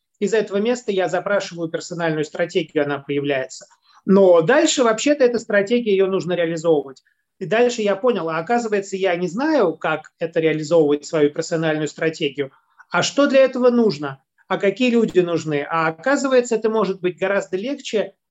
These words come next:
проще, легче, быстрее. А как это проще, легче, быстрее? А как это еще лучше?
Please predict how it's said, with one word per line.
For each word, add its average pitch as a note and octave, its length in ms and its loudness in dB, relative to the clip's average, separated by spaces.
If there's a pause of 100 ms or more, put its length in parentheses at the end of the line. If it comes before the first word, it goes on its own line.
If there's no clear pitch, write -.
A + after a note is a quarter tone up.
проще, A3 500 -2
легче, G3 440 -2
быстрее. E3 760 -2 (220)
А F#3 120 -2
как C4 260 -2
это G#3 160 -4
проще, E3+ 400 -4
легче, D3+ 360 -8
быстрее? D3 440 0
А D#3 100 0
как B3 220 0
это B3 140 0
еще A3+ 340 2
лучше? E3+ 500 0